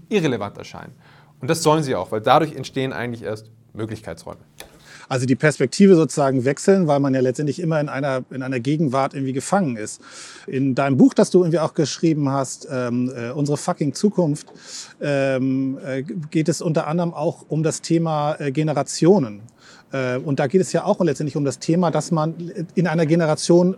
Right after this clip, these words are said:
Speaker 2: ein Stück weit gefangen ist in den Werten. Ähm, äh, warum ist diese, diese, äh, äh, diese Erforschung dieser Kommunikation, ähm, und die, der Verhältnisse dieser Generation untereinander,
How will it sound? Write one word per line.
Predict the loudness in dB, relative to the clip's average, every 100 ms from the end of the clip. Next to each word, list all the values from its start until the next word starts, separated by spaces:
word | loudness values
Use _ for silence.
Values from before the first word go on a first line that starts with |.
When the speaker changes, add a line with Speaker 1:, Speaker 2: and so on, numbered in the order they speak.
| -6
Speaker 2:
ein | -4 -2
Stück | 0 0
weit | 2 0
gefangen | 0 0 2 2 2
ist | 0 -2
in | -2 -4 -6 -6 2
den | 2 4
Werten. | 4 4 2 0 0 -2 -6 -20 -20 -18 -4
Ähm, | 0 2 2 0 -6 -20 _
äh, | -8 -4 -4 -4 -8 -10
warum | -2 2 2
ist | 0 2
diese, | 6 6 4 0 -4
diese, | 0 4 4 2
äh, | -2 -8 -8
äh, | -6 -6 -8 -12 -8
diese | -2 -2
Erforschung | -2 0 2 2 2
dieser | 0 0
Kommunikation, | 0 0 2 2 0 -2 0 2 4 4 2 2 -4 -10
ähm, | -8 -4 -4 -4 -6 -8 -6
und | -6 -4
die, | -4 -2
der | -4
Verhältnisse | -2 0 2 2 0 0
dieser | 0 0
Generation | 0 0 -2 0 2 4
untereinander, | 2 -2 -2 -4 -6 -8 -10 -12